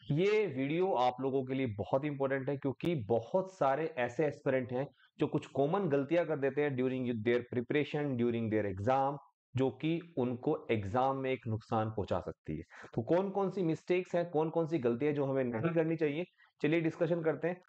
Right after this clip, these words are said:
पर उससे पहले मैं आपसे डिस्कस करता हूं बहुत इंपॉर्टेंट एक सेल के बारे में।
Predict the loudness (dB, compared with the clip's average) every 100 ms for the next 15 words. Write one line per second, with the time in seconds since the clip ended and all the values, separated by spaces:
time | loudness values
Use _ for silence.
0 | _ 0 0 -2 0 0 0 0 0 0
1 | -4 -2 -2 0 0 -2 -4 -6 _ -4
2 | 0 0 0 -2 0 0 -2 0 0 2
3 | 2 2 2 -2